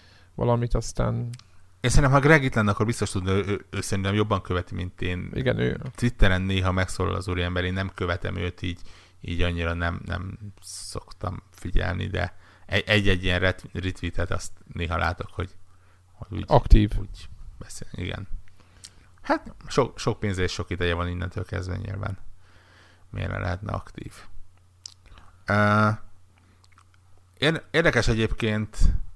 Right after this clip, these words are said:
Speaker 2: és a Telegramon már belekezdtünk, és nem feltétlenül akarok sokat beszélni róla, mert lesz külön adásunk, ami top listákról szól, de elég komoly,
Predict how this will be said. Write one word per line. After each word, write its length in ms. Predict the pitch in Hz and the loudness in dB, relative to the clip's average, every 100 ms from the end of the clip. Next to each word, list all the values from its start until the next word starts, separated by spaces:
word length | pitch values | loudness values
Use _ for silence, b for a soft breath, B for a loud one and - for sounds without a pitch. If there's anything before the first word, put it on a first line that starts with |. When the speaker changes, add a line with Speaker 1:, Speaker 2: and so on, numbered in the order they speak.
| - _ _ | -14 _ _
Speaker 2:
és 260 | 98 98 - | -6 -4 -2
a 60 | 104 | 2
Telegramon 580 | 131 139 117 104 104 | 4 4 4 2 0
már 220 | 101 98 98 | 0 0 0
belekezdtünk, 600 | 117 110 101 - 104 98 | 0 0 -2 -4 -6 -6
és 140 | 95 | -4
nem 280 | 117 135 135 | 0 0 2
feltétlenül 480 | 107 104 98 101 104 | 0 0 0 -2 -2
akarok 380 | - 101 95 | -2 -4 -4
sokat 420 | - 113 - 92 101 | -6 -4 -2 -2 -2
beszélni 520 | 98 - 95 95 95 | -2 0 0 -2 -4
róla, 520 | 95 92 90 90 110 - - - - _ _ - - | -2 0 0 0 -2 -4 -10 -20 -20 _ _ -14 -2
mert 180 | 90 87 | 0 2
lesz 220 | 92 - | 0 0
külön 260 | - 90 87 | 0 -2 -2
adásunk, 480 | 87 85 - 87 85 | 0 0 -2 -6 -6
ami 220 | 87 85 b b b b | -6 -8 b b b b
top 220 | 101 - | -8 -6
listákról 540 | 87 - 85 - 85 | -10 -4 -4 -4 -6
szól, 520 | 82 - 90 85 98 - b b b b b | -6 -4 -2 -2 -4 -8 b b b b b
de 440 | - 90 90 85 - - | -8 -2 -2 -4 -10 -10
elég 380 | 104 104 92 - | -2 0 0 -2
komoly, 600 | - 95 90 87 87 - | -4 -2 0 0 0 -4